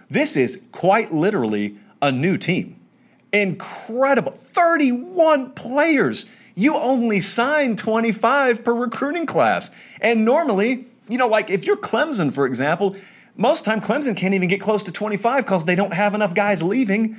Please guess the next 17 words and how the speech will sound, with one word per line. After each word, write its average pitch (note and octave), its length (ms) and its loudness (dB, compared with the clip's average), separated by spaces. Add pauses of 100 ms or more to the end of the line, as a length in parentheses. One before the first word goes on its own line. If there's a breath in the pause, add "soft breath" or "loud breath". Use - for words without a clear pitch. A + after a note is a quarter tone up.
to G3+ 100 0
open G#3 260 2
up G#3 120 -2
roster A#3+ 320 0
spots. B2+ 240 0 (320 loud breath)
L F#4 220 0
S G4 180 0
U F4+ 100 4
just B3+ 200 0
lost B3+ 240 0
thirty-one C#4+ 680 2 (300 loud breath)
off B3 180 2
one C4 220 4
team. B3 400 2
They A#3 80 2
lost A#3 340 2
thirty-one. A#3+ 640 2